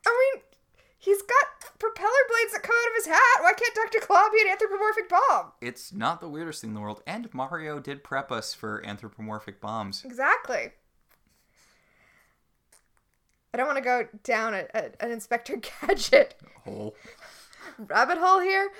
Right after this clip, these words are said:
Speaker 1: but also, I just recently saw online a girl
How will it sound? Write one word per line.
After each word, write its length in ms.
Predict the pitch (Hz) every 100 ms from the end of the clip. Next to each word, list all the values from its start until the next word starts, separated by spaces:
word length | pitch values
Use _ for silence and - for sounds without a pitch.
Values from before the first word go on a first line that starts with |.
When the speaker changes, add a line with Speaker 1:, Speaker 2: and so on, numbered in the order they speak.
| 381 -
Speaker 1:
but 160 | 262
also, 320 | - 262 320 392
I 420 | 403 403 269 277
just 180 | 302 -
recently 400 | 285 320 269 311
saw 320 | 311 285 262
online 560 | 262 240 247 285 311 -
a 300 | 233 220 202
girl 640 | 208 - 240 262 277 277